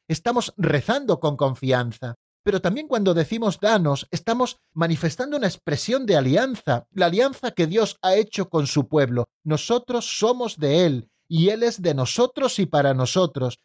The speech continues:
Por eso cuando decimos "danos", este "nosotros" reconoce también a Dios como Padre de todos los hombres, y nosotros le pedimos por todos ellos, con solidaridad, en sus necesidades y también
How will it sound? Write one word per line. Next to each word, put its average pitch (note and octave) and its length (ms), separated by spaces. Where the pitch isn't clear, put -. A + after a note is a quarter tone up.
Por D3+ 140
eso B3 180
cuando E3+ 240
decimos E3 540
"danos", D3+ 640
este F3 320
"nosotros" D3 800
reconoce F3 800
también E3 580
a D3+ 120
Dios G3 280
como D#3+ 300
Padre B3+ 240
de D3+ 140
todos D#3 320
los C3 200
hombres, G3+ 440
y F3+ 140
nosotros G3+ 500
le E3 120
pedimos F3 480
por C#3 200
todos F3 380
ellos, B2+ 380
con C#4 200
solidaridad, D3+ 800
en G#3 160
sus C#4 320
necesidades D3 800
y D#3+ 100
también D#3 460